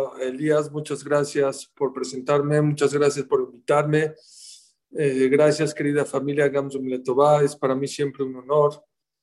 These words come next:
y un privilegio poder estar con ustedes una noche más para poder profundizar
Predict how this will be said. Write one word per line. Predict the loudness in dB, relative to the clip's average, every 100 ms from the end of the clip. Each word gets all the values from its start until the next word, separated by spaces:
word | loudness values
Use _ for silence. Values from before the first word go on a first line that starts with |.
| _ -6
y |
un | -6
privilegio | -2 -2 2 2 2 0 -2
poder | 0 4 6 4 0 -18 _ _ _ _
estar | -14 -8 -2 -2
con | -2 -6
ustedes | -4 0 2 2 -4 -10 -18 _ _ _ _ _ _ _ _
una | -6 -2 0
noche | -2 -2 0
más | 2 2 0
para | -2 -2 0
poder | 0 4 4 4 0 -16 _ _ _ _
profundizar | -10 -6 -6 -6 -2 2 2